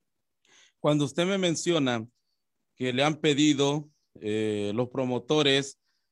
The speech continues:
de la sede de en el sur del país, eh, una reunión con usted y usted anuentemente los va a recibir, dice, acompañado de otras personas también para ayudar en el debate.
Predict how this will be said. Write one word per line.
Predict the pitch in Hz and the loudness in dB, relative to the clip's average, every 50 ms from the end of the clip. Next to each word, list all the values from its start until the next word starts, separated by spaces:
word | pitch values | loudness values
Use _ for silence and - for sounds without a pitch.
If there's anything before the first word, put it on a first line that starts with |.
| _ _ - | _ _ -12
de | - 113 110 127 127 127 123 123 123 123 123 | -10 -6 -4 -2 0 0 0 0 0 0 0
la | 123 123 127 120 | 0 0 0 0
sede | - - - 160 156 151 143 135 127 113 | -2 -2 2 4 4 4 4 4 2 0
de | 127 | 0
en | 123 127 | -2 -2
el | 123 120 | -2 -4
sur | - - 151 151 147 135 | -4 -2 -2 -2 -2 0
del | 147 147 139 - | -2 -2 -2 0
país, | - 143 139 139 147 151 147 147 147 - - - _ _ _ _ _ _ _ _ _ _ _ | 2 2 4 4 4 2 2 0 -2 -6 -16 -20 _ _ _ _ _ _ _ _ _ _ _
eh, | - 127 127 127 123 123 123 | -4 -2 -2 0 0 0 0
una | 131 156 165 160 | 0 2 2 2
reunión | 160 156 147 147 135 143 151 151 143 | 2 2 0 0 2 0 0 -2 0
con | 160 151 147 | 0 0 0
usted | 143 123 - 165 170 175 | 0 -2 0 0 0 2
y | 170 | 2
usted | 147 117 - 160 156 | 0 -2 0 0 2
anuentemente | 156 156 151 147 147 151 151 147 151 151 143 139 143 151 151 151 - 156 156 156 151 143 - | 2 2 2 2 2 0 0 -2 -2 -2 -2 0 0 0 -2 -4 -4 -2 -2 0 -2 -2 -2
los | 131 131 127 | -4 -4 -4
va | 113 123 143 | 0 2 2
a | 151 | 2
recibir, | 147 151 147 151 - 143 131 135 151 165 170 170 160 156 | 2 0 -4 -4 -4 -6 -2 0 0 2 2 0 -2 -2
dice, | 143 151 151 151 156 | -4 -4 -4 -2 -4
acompañado | 139 143 143 127 127 131 131 135 143 147 151 151 147 139 | -6 -6 -8 -6 -6 -4 -2 0 0 0 0 0 -2 -2
de | 120 131 | -2 -4
otras | 135 139 127 156 147 - | -4 -2 -2 -4 -6 -4
personas | - 143 127 113 143 156 151 160 160 147 - | -4 -6 -4 -2 -4 -2 0 0 -2 -2 -2
también | 147 135 139 147 156 165 - | -4 -2 0 -2 -2 -2 -2
para | 165 160 151 139 | -2 0 2 2
ayudar | 127 123 123 131 135 139 147 | 0 0 -2 0 0 2 2
en | 151 151 151 | 2 0 -2
el | 147 139 | -2 -2
debate. | 147 143 147 156 160 - - 175 175 165 | -2 2 2 2 2 2 0 -2 -2 -2